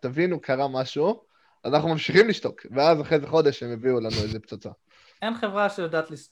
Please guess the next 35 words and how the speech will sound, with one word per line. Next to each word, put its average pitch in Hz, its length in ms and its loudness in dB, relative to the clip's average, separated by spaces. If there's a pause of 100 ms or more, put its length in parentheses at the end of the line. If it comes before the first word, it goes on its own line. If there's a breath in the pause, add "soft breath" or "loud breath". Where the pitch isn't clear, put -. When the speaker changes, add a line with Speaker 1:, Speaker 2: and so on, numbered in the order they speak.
Speaker 2:
לשתוק 160 340 -8
יותר 160 240 -6
מ-, 120 420 -10
מרוקסטאר, 120 520 -10 (120)
תאמינו 110 440 -18
לי. 120 100 0
Speaker 1:
אני, 160 400 4
אם 214 100 4
ככה, 220 280 8
אני 180 100 6
עדיין 175 280 8
מחכה 156 360 0
לדד 131 340 -2
איילנד 110 340 -8 (160)
<laughs> 123 100 -20
שתיים. 104 280 -6 (500)
Speaker 2:
<laughs> 214 60 -2
דד 202 280 0
איילנד 175 400 4
שתיים. 156 440 -4 (500 loud breath)
הוא, 208 160 10
הוא 190 340 8
מסכן 196 500 4
המשחק 143 460 -2
הזה, 139 280 -2
הוא 170 180 6
עובר 165 300 6
מחברה 156 400 0
לחברה, 143 540 0
לא 147 100 -2
יודעים 147 200 -4
מה 147 80 -4
עושים 139 260 -4
איתו 139 160 -12
בכלל. 123 340 -12